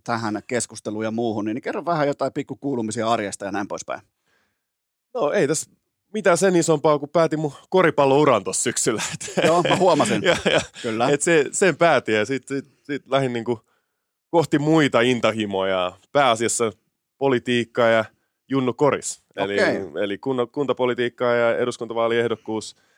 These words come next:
Speaker 2: Sit siinä myös niinku Junnu Korista, että mä lähden Junnu valmentaa, ö, iltapäiväkerhoihin. Mä haluaisin nähdä sitä puolta siinä, että kun mä ajan tät-, näitä asioita politiikassa vahvasti, että mä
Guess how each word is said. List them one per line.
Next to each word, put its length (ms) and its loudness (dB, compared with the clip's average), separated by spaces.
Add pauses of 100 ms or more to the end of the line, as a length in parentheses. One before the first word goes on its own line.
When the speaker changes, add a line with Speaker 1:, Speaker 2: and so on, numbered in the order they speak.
(180)
Speaker 2:
Sit 140 -12
siinä 200 -4
myös 240 -2
niinku 460 -8
Junnu 280 -2
Korista, 460 0
että 80 -4
mä 60 -4
lähden 120 -2
Junnu 240 -4
valmentaa, 720 0 (400)
ö, 120 0
iltapäiväkerhoihin. 1000 -2
Mä 80 -4
haluaisin 300 -2
nähdä 180 0
sitä 420 -2
puolta 360 0
siinä, 260 -4
että 120 -8
kun 80 -20
mä 100 -4
ajan 180 -2
tät-, 180 -4
näitä 300 -4
asioita 300 -6
politiikassa 600 -8
vahvasti, 400 -6
että 140 -10
mä 60 -20